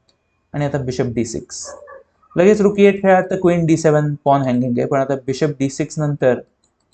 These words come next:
rook ई एट नंतर rook takes एफ एट हा थ्रेट असेल. So गुकेशला खेळायला लागलं एफ सिक्स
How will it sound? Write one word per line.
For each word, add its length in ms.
rook 240
ई 40
एट 180
नंतर 340
rook 120
takes 300
एफ 120
एट 160
हा 60
थ्रेट 300
असेल. 220
So 440
गुकेशला 380
खेळायला 360
लागलं 200
एफ 100
सिक्स 680